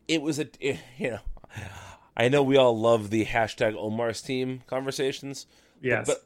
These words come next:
Speaker 1: but Omar's team was constructed to win right now. And Sandy's teams, while there have certainly been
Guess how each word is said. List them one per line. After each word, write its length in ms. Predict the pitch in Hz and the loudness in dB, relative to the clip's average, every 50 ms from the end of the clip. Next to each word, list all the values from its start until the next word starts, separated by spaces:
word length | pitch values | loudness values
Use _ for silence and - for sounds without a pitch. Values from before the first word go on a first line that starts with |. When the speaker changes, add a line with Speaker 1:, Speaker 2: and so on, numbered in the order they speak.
| _ - | _ -6
Speaker 1:
but 180 | 117 139 143 - | -6 -6 -4 -2
Omar's 480 | 143 147 156 156 156 151 147 139 - - | -2 -2 -2 -2 -2 -2 -2 -4 -6 -10
team 360 | - 151 143 139 135 127 120 | -8 -6 -4 -4 -4 -6 -6
was 180 | 113 120 107 - | -6 -6 -8 -8
constructed 640 | - - 117 107 - - - 123 - - 123 107 - | -12 -12 -12 -12 -10 -6 -6 -6 -6 -6 -12 -12 -10
to 100 | - 120 | -10 -10
win 360 | 104 98 104 104 101 101 98 | -8 -6 -4 -4 -4 -4 -4
right 240 | 98 92 92 85 - | -4 -4 -6 -6 -8
now. 480 | 87 98 92 85 67 57 52 52 - - _ _ _ _ _ _ _ _ _ _ _ _ _ _ _ _ - - | -8 -8 -8 -8 -8 -10 -12 -14 -16 -20 _ _ _ _ _ _ _ _ _ _ _ _ _ _ _ _ -8 -6
And 480 | 123 127 123 120 120 120 113 - - | -4 -2 -2 -2 -2 -4 -8 -8 -6
Sandy's 640 | - - - - 151 165 202 208 196 180 175 156 - | -6 -4 -2 -2 0 0 0 0 0 -4 -8 -8 -10
teams, 560 | - - - 139 123 113 110 110 113 120 120 123 - | -12 -12 -10 -8 -6 -6 -6 -6 -8 -8 -10 -12 -12
while 380 | - 113 120 127 123 123 127 | -10 -6 -4 -4 -2 -2 -4
there 180 | 123 123 120 117 | -4 -4 -4 -4
have 100 | 120 117 | -6 -6
certainly 500 | - - - 170 135 - - 120 139 143 | -8 -6 -4 -4 -6 -6 -6 -8 -6 -6
been 580 | 131 117 107 131 123 123 120 123 120 120 120 | -6 -4 -4 -2 -2 -2 -4 -6 -8 -8 -10